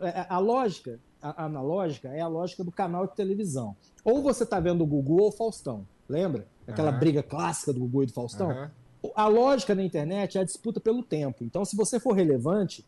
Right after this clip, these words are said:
Speaker 1: você vai ver as duas coisas, o Gugu e o Faustão, se você quiser ver. Então, nunca me preocupou o Kibi Louco, o Havaianas de Pau dos Piologo, nada disso, o Mundo Canibal, nada disso.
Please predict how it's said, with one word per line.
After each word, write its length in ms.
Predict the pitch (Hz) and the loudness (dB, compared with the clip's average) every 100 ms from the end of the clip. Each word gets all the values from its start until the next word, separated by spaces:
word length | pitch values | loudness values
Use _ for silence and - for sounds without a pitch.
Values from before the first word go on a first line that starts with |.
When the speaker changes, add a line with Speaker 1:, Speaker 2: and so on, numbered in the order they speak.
| _ _ _ _ - | _ _ _ _ 0
Speaker 1:
você 280 | 170 175 | 2 2
vai 160 | 233 254 | 0 0
ver 100 | 220 | 0
as 100 | 202 | 0
duas 240 | 139 143 - | 0 -2 -2
coisas, 400 | 120 117 101 107 | -6 -6 -6 -8
o 80 | 143 | -4
Gugu 320 | 151 139 165 | -2 4 4
e 20 | |
o 40 | 220 | 4
Faustão, 460 | 214 185 - 156 | 0 -2 -2 -4
se 100 | 170 | -2
você 200 | 143 139 | -4 -6
quiser 220 | - 127 | -4 -4
ver. 220 | 110 110 98 _ _ | -2 -4 -8 _ _
Então, 240 | 170 165 233 | -2 4 6
nunca 260 | 254 285 | 6 6
me 100 | 311 320 | 4 4
preocupou 800 | 254 233 214 - 156 170 147 | 2 2 2 2 4 6 4
o 40 | 131 | 0
Kibi 260 | - 160 | 0 2
Louco, 500 | 139 131 160 180 - 135 | 4 6 6 4 0 -4
o 100 | 143 | -2
Havaianas 500 | 139 143 143 143 123 | 0 0 0 0 -2
de 80 | |
Pau 260 | 123 135 131 | -2 0 0
dos 140 | 120 | 0
Piologo, 580 | - 135 127 139 151 123 | -2 0 4 6 4 4
nada 280 | 143 240 269 | -2 -4 -4
disso, 380 | 147 170 - 117 | 0 0 -2 -6
o 20 | |
Mundo 180 | 123 131 | -4 -2
Canibal, 520 | 143 127 117 147 131 - _ _ _ | 0 2 2 0 0 -4 _ _ _
nada 360 | 147 202 269 233 | 0 2 4 4
disso. 280 | 151 139 | 4 0